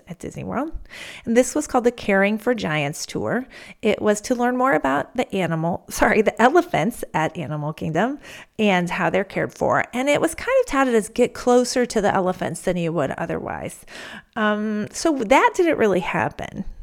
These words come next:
Uh, it's up to the elephants whether they want to come up to the area where you are viewing, <laughs> and they didn't want to that day.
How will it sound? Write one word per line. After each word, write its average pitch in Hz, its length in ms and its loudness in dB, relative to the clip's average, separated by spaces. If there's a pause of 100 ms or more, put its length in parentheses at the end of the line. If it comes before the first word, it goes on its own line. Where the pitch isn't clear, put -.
(140)
Uh, 190 420 0
it's 240 180 2
up 311 80 0
to - 160 2
the - 120 4
elephants 262 720 2
whether 190 300 2
they 190 160 4
want 208 180 0
to - 100 -8
come 214 240 -4
up 131 260 -2
to - 140 -10
the 175 140 -2
area 151 460 -2
where 185 160 -6
you 180 180 -4
are 208 80 2
viewing, 220 640 2
<laughs> - 40 -6
and 196 340 0
they 143 180 0
didn't 226 300 -2
want 415 180 -2
to - 140 -4
that - 240 -8
day. - 240 -8